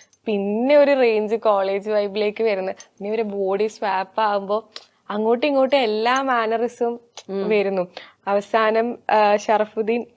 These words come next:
Speaker 1: സുരാജേട്ടന്റെ ക്യാരക്ടറായിട്ട്
Speaker 2: ഉം.
Speaker 1: മാറുമ്പോ പുള്ളി ഇങ്ങനെ നോക്കുന്ന ഒരു നോട്ടമൊക്കെ ഉണ്ട്.
Speaker 2: <laughs>
Speaker 1: അങ്ങനെ ഏറ്റവും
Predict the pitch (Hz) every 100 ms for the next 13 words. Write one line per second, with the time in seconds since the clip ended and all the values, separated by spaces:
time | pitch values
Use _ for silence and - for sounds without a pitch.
0 | _ - 208 208 208 220 226 226 226 208
1 | 196 - 214 214 202 220 196 185 196 -
2 | _ _ 214 214 220 220 202 196 220 220
3 | 226 214 196 196 196 - 214 220 196 -
4 | - _ _ _ - 262 - - - -
5 | - - 247 262 277 302 320 277 - 294